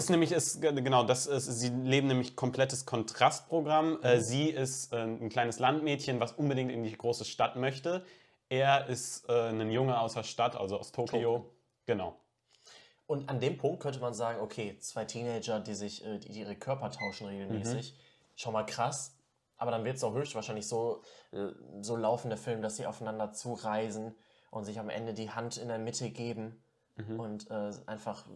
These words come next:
Speaker 2: bis ans Ende ihrer, äh, Tage zusammenleben. Und das wird dann
Speaker 1: Mhm.
Speaker 2: so, die müssen halt irgendwie zusammenfinden.
Speaker 1: Und
Speaker 2: Könnte man so machen.
Speaker 1: macht der
Speaker 2: Was
Speaker 1: Film ja
Speaker 2: der
Speaker 1: auch
Speaker 2: Film
Speaker 1: ähnlich.
Speaker 2: aber macht,
Speaker 1: Ja.
Speaker 2: ist, dass es um Umweltkatastrophen, Auslöschung von Städten, absurde Zeitlinien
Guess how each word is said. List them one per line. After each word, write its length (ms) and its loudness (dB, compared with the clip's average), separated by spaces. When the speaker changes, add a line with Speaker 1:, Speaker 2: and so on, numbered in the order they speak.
Speaker 2:
bis 160 -10
ans 140 -8
Ende 180 -8
ihrer, 880 -4
äh, 120 -20
Tage 260 -8
zusammenleben. 800 -2
Und 140 -6
das 160 -6
wird 140 -6
dann 100 -2
Speaker 1:
Mhm. 60 -2
Speaker 2:
so, 260 -4
die 80 -6
müssen 300 -2
halt 120 -2
irgendwie 160 -2
zusammenfinden. 760 -6
Speaker 1:
Und 280 4
Speaker 2:
Könnte 200 8
man 140 8
so 80 6
machen. 280 8
Speaker 1:
macht 400 8
der 100 10
Speaker 2:
Was 80 12
Speaker 1:
Film 100 12
ja 80 12
Speaker 2:
der 80 12
Speaker 1:
auch 40 4
Speaker 2:
Film 180 8
Speaker 1:
ähnlich. 140 8
Speaker 2:
aber 120 8
macht, 320 2
Speaker 1:
Ja. 260 6
Speaker 2:
ist, 160 4
dass 140 10
es 140 0
um 500 4
Umweltkatastrophen, 1200 0
Auslöschung 640 2
von 220 0
Städten, 440 -2
absurde 880 10
Zeitlinien 1000 -2